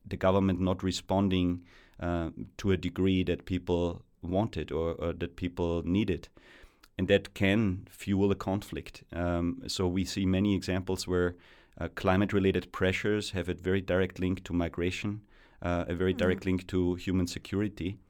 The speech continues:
Speaker 1: Uh, and so that is, I think, also, um, an important, uh, vantage point.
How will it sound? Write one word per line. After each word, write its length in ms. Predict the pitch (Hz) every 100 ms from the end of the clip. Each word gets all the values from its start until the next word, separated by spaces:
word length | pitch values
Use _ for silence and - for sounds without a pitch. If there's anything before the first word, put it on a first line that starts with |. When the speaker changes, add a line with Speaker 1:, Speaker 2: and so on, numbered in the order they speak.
| _ - - -
Speaker 1:
Uh, 180 | - 107 -
and 140 | 95
so 100 | 107
that 220 | 95 98
is, 320 | 101 - - -
I 80 |
think, 260 | 92 - 95
also, 560 | 95 95 98 92 90 -
um, 380 | 90 87 87 90 -
an 100 | 92
important, 640 | 92 - 98 98 92 -
uh, 300 | 90 87 87
vantage 480 | 85 90 90 95 -
point. 340 | - 76 85